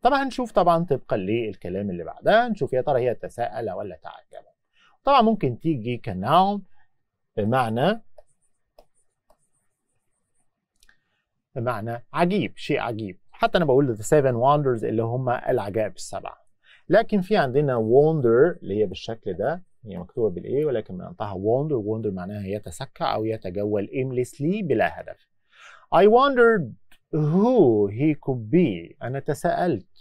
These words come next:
مين ممكن يكون هذا الرجل. And what he was doing out here. وبيعمل إيه هنا؟ Soon afterwards,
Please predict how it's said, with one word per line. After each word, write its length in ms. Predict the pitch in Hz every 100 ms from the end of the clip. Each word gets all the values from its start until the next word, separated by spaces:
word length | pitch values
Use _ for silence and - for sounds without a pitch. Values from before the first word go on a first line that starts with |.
| _
مين 520 | 113 143 233 262 139 104
ممكن 500 | 110 110 - 92 92
يكون 360 | 87 120 104
هذا 200 | 104 92
الرجل. 320 | 87 123 123 104 - - -
And 400 | 151 180 208 220 214
what 260 | 220 233 -
he 160 | 175
was 320 | 175 190 170
doing 360 | 135 190 185 180
out 400 | 190 214 196 156
here. 420 | - 208 113 90
وبيعمل 380 | 98 147 208 196
إيه 220 | 143 92
هنا؟ 140 | 87 - _ _ _ _ -
Soon 320 | - 123 127
afterwards, 840 | 123 131 117 123 127 151 127